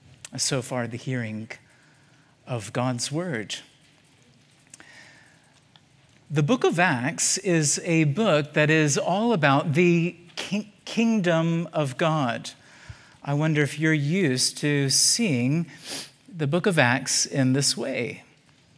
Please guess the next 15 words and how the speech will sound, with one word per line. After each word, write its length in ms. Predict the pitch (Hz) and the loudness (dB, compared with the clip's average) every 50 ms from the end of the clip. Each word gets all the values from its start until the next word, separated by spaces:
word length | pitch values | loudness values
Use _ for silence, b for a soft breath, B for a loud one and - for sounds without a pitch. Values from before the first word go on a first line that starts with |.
| - - - - | -20 -20 -16 -12
Just 200 | 269 - - 202 | -10 -10 -6 -4
look 200 | 214 214 - 147 | -4 -4 -2 -2
back 280 | 139 147 147 156 - | 0 2 2 2 2
with 160 | 170 143 - 147 | -2 -2 0 0
me 320 | 143 135 127 123 127 - | 0 2 2 0 0 -2
at 180 | 147 139 127 - - | -2 -4 -4 -4 -4
Acts 580 | 139 131 127 123 - - - - - - - - - | -2 -2 -2 -2 -2 -2 -2 0 0 -2 -4 -6 -10
one. 800 | - 123 120 120 127 135 143 139 120 101 98 107 131 175 208 226 - b b b b b b b b b b b b _ - | -10 -8 -6 -4 -2 -2 0 -2 -2 -4 -6 -6 -4 -4 -6 -6 -8 b b b b b b b b b b b b _ -10
Very 400 | 139 123 151 190 247 262 196 147 | -4 -2 0 0 0 0 0 2
interesting 840 | 185 233 262 - - 147 135 - - - 139 120 117 123 147 170 170 B B B B B B B B B B B - | 2 2 0 0 -2 -2 -2 -2 -2 -4 -4 -4 -2 -2 -2 -4 -4 B B B B B B B B B B B -8
the 200 | 156 151 170 170 | -4 -2 0 0
way 420 | 170 175 240 262 226 165 156 160 | 0 0 0 2 2 2 2 2
that 240 | 147 160 170 160 - | 4 2 2 2 2
Luke 380 | 175 156 180 214 233 233 - 202 | 0 0 0 0 0 0 -2 -4
records 960 | 175 202 196 - - - 202 170 143 131 123 123 123 139 135 - - - | -6 -6 -6 -6 -6 -4 -2 0 0 0 0 -2 -2 -2 0 0 0 0